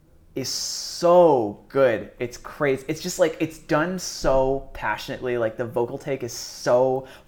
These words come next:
balls to the wall. Like, and he's an amazing singer, and obviously, you know, vocal production and whatnot, you know, you can make it sound better.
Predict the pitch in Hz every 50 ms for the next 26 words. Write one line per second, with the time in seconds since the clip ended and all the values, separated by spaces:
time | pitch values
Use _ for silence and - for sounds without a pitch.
0 | _ - - - - 139 135 123 123 123 - - - 147 131 120 117 117 107 107
1 | 110 110 110 107 110 107 98 95 95 - - - - _ _ - - _ _ _
2 | _ _ _ - - 170 208 214 202 196 180 160 170 180 175 165 135 117 - 143
3 | 135 135 131 127 127 131 131 127 127 123 120 120 120 117 113 117 113 110 107 104
4 | 113 110 107 107 - 107 101 98 - - 104 104 104 98 101 98 101 101 107 113
5 | 107 104 92 101 95 95 78 101 110 104 101 98 95 113 104 - - - - -
6 | - - - - - - -